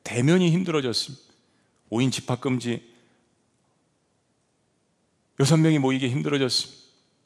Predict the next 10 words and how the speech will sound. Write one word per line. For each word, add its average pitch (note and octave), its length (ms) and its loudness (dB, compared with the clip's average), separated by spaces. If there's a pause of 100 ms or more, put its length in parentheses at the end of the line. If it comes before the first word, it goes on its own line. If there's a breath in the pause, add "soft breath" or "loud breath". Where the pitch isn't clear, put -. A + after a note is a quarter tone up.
(200)
그래서 D#3+ 240 -2
우리는 D#3 220 -2
막 - 240 -8
당황했습니다. D3 720 0
어떻게 B2 300 -2
해야 D#3+ 60 2
될까? D3+ 240 -4
어떻게 - 280 -6
해야 D#3+ 40 0
될까? D3+ 460 -4